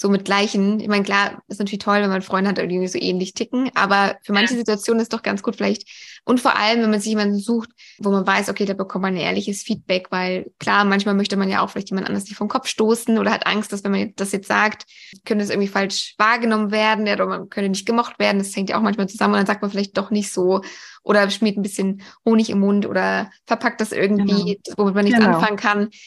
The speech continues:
Speaker 1: Genau, da ist es, glaube ich,
Speaker 2: Ja.
Speaker 1: ganz gut, einfach ehrlich raus zu sagen, hey, so und so schaut's aus, weil letztlich,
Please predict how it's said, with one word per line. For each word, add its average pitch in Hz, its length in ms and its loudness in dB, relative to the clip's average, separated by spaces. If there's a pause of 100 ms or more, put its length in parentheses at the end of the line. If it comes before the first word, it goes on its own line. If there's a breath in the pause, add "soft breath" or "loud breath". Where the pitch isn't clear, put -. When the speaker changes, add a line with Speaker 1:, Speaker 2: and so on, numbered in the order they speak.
(120)
Speaker 1:
Genau, 190 220 0
da 190 60 4
ist 202 140 -2
es, 226 80 -8
glaube 208 200 2
ich, 202 60 0
Speaker 2:
Ja. 208 60 0
Speaker 1:
ganz 196 240 0
gut, 240 240 -2 (380)
einfach 202 400 -4 (160)
ehrlich 202 280 0
raus 208 200 0
zu 202 80 -4
sagen, 196 200 0
hey, 202 240 2
so 196 120 -4
und 180 100 -4
so 185 80 -6
schaut's 202 240 -8
aus, 202 260 0
weil 208 120 -2
letztlich, 214 360 -2